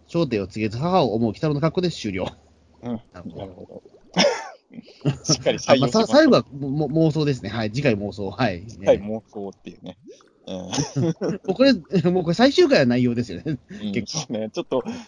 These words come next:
Speaker 2: そうね。これやっちゃうともうほぼラストって感じ。
Speaker 1: これ最終回ですね。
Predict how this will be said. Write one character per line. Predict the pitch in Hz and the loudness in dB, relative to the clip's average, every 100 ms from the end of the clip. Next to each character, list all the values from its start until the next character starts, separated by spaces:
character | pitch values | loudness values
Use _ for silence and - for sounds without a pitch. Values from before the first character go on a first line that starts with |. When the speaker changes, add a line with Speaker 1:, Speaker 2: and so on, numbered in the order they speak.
| - | 2
Speaker 2:
そ | 185 | 4
う | 131 | 4
ね。 | 110 | 2
こ | 175 | 2
れ | 208 | 6
や | 214 | 4
っ | |
ち | - | 4
ゃ | |
う | 208 | 0
と | 135 | 0
も | 113 | -4
う | 117 | -4
ほ | 180 | 0
ぼ | 147 | 2
ラ | 104 - | 4 2
ス | - | -2
ト | 113 98 | -8 -10
っ | |
て | - - | -10 -8
感 | |
じ。 | |
Speaker 1:
こ | 214 | -2
れ | 196 | 0
最 | 233 262 | 6 6
終 | 262 262 | 6 0
回 | 120 | 0
で | 92 | -4
す | - | -12
ね。 | 92 | -12